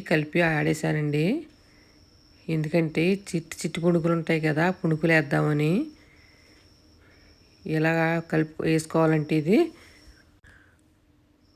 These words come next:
ఒక ఉల్లిపాయ కోసుకోండి, చిన్న చిన్న ముక్కల కింద బాగా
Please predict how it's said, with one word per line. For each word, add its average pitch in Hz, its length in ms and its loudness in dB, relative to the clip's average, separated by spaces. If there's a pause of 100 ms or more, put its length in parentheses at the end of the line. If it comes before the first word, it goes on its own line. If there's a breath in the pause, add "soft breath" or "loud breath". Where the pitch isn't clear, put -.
(320)
ఒక 165 180 -6
ఉల్లిపాయ 165 300 0
కోసుకోండి, 151 800 0 (760 loud breath)
చిన్న 170 180 0
చిన్న 165 220 -4
ముక్కల 156 260 -2
కింద 151 300 -2 (180)
బాగా 156 160 2